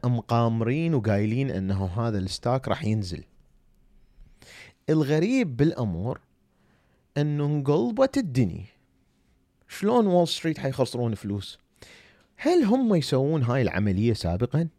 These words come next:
إيه. بيناتهم إيه يسووها. بس سابقًا كانت اللعبة مال الاستثمارات هي متاحة فقط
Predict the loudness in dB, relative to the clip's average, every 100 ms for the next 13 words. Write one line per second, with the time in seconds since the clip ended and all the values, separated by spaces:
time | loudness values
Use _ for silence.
0 | _ _ 2 4 2 -2 _ _ _ _
1 | _ -2 4 4 4 2 0 -2 -2 0
2 | 0 2 2 4 2 2 -2 _ _ _
3 | _ _ -20 -20 -20 _ -2 0 0 0
4 | 2 2 2 2 0 -6 _ -4 0 2
5 | 2 2 2 2 2 2 2 2 0 -2
6 | -2 -4 -2 -4 -2 -4 -4 -10 _ _
7 | _ _ _ _ _ _ _ _ _ _
8 | 0 2 4 2 0 -4 _ _ _ _
9 | _ -4 2 2 2 -2 -2 -6 -4 -4
10 | -2 -2